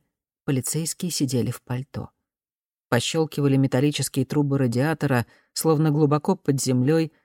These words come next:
работал отбойным молотком шахтёр. "Вскрытие завершено", заговорил Харлан. "Теперь нам известно, что на момент смерти она была беременна. Мы это установили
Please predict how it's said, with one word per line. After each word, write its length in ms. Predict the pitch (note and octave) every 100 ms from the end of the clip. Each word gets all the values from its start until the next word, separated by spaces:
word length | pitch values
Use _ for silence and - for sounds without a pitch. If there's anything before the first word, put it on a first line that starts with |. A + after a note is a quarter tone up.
| _
работал 440 | D#3+ D3+ G#3+ F3+ D3
отбойным 460 | C3 B2+ D3 C#3
молотком 540 | B2 A#2+ A2+ - A2+ A2
шахтёр. 680 | - C3 - - F#2+ - _ _ _ _ _ _ _ -
"Вскрытие 840 | - - G#2+ D#3+ F3+ - G3 F#3+
завершено", 880 | D#3 E3 E3 D3+ - E3+ A#2+ G2+ - _ _ -
заговорил 500 | C#3+ C3+ A#2 A2 G2+
Харлан. 560 | - B2 G#2+ - - _ _ _ -
"Теперь 380 | B2+ G3+ G3+
нам 240 | E3 C3 B2
известно, 600 | A#2+ A#2+ D3+ - G#3 G3
что 260 | - D3+ B2
на 100 | A#2+
момент 360 | A#2+ A2 G2
смерти 680 | - A#2 C#3+ D#3 - F3 E3+ _ _
она 340 | - D3 B2+ C#3+
была 440 | D3+ A#2 B2 C3 - _
беременна. 680 | D3+ C3 E2+ C#2+ D2 C#2+ - _ _ _
Мы 140 | A#3 G3
это 180 | D3
установили 720 | C#3 - C#3+ B2+ A#2 C#3+ C#3